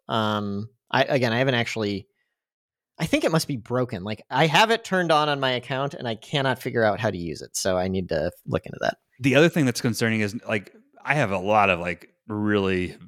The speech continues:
Speaker 2: valuable content in Notion, my personal Notion account, and, like, if they started using that to inform
Speaker 1: Right.
Speaker 2: like, a, a model, like, I would, I would have a problem with that.
Speaker 1: I'm extremely, I think Chat G P T is this way too, where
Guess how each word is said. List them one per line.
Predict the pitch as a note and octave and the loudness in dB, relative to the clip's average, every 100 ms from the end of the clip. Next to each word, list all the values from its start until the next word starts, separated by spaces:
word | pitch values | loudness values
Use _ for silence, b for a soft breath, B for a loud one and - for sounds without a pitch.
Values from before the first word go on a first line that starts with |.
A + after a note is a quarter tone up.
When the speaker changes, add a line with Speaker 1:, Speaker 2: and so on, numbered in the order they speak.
| _ G2+ - _ | _ -20 -20 _
Speaker 2:
valuable | - F2 G2+ F#2+ F2+ | 0 4 6 6 4
content | - F2+ D#2+ G2+ G#2 G#2+ - | 0 -6 -4 -2 -2 -2 -2
in | A2 | 0
Notion, | G#2 G#2 A#2 | 2 2 0
my | G2 | -2
personal | - G2 - F#2 | 2 2 2 0
Notion | F2+ - | 0 0
account, | A2 B2+ A#2+ B2 - B B B _ - | -2 0 0 -2 -8 B B B _ -4
and, | A2 | 0
like, | G#2 G2 - | 2 0 -2
if | A#2 - | -4 2
they | A#2+ | 4
started | A#2+ - C3+ G2+ | 4 4 4 4
using | G2 G2+ A#2+ | 2 4 4
that | A#2+ C3+ - _ _ _ _ _ | 4 2 -2 _ _ _ _ _
to | - G#2 G2 | 2 2 2
inform | G2+ - F#2+ F#2 G#2 A2 A#2 A2+ A2+ | -2 -2 0 2 4 2 0 -2 -2
Speaker 1:
Right. | B2 A#2+ A2 - _ - | 2 2 2 -4 _ -2
Speaker 2:
like, | A#2 G#2 - - | 2 2 0 -2
a, | A2 - | -2 0
a | A2 | 0
model, | G2+ F2+ A2 C#3+ C3+ | 2 2 4 4 4
like, | G#2+ G2 | 2 2
I | G#2+ | 2
would, | G#2+ G#2 F#2+ G2 _ | 4 4 2 -4 _
I | A2 | 0
would | A2 | 2
have | G#2+ | 2
a | |
problem | F#2 F#2+ F#2+ | 2 2 2
with | E2+ | -2
that. | D#2+ C2+ _ _ - | -6 -10 _ _ -2
Speaker 1:
I'm | D3 | 2
extremely, | F3+ - E3 D#3 D3 C#3 | 2 2 0 2 2 2
I | C3 | 2
think | - F3+ | 0 0
Chat | - D3+ C#3 | 2 2 2
G | C#3 | -2
P | C3 | -2
T | A2+ D3+ | 0 0
is | D#3+ | 0
this | B2+ | 0
way | B2+ | 0
too, | G#2+ - D3+ | 0 0 2
where | A#2 G#2 G#2 G2+ | 2 2 0 -2